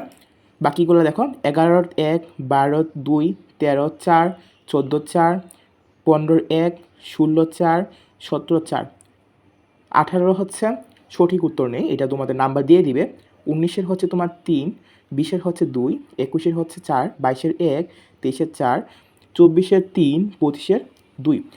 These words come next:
So এই আশা করি তোমরা এটা সব কিছু বুঝতে পেরেছো। আর বাকি কোয়েশ্চেনগুলো পা-, সবার আগে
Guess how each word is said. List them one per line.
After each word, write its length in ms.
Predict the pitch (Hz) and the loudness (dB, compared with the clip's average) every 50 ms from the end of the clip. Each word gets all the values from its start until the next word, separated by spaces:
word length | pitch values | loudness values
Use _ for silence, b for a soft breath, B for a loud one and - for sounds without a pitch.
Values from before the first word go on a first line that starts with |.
| b b b - | b b b -6
So 80 | - 160 151 143 - - - | -2 -2 0 -2 -2 0 2
এই 160 | 180 185 180 185 180 - - | 4 4 4 4 2 0 -2
আশা 120 | - - 180 | -4 -2 0
করি 100 | 196 190 190 | 0 0 0
তোমরা 180 | 196 185 185 180 | 0 0 0 0
এটা 120 | 190 185 - | -2 -4 -6
সব 80 | 170 - - | -8 -8 -6
কিছু 140 | 190 180 185 147 | -4 -2 -2 -2
বুঝতে 180 | 156 156 160 175 170 | -2 -4 -2 -2 -2
পেরেছো। 320 | 160 143 131 135 - 226 285 320 - b b b b b b b b _ _ - - | -2 -2 -2 -4 -4 -6 -6 -6 -8 b b b b b b b b _ _ 0 0
আর 140 | 135 131 135 | 2 2 2
বাকি 240 | 135 151 151 151 196 | 2 0 0 0 0
কোয়েশ্চেনগুলো 480 | 185 202 190 185 202 202 190 185 202 202 | 0 0 2 2 2 0 0 0 0 0
পা-, 180 | 196 196 156 160 | -2 -2 -4 -2
সবার 200 | - 165 160 165 | 0 2 2 2
আগে 140 | 170 165 175 | 2 2 0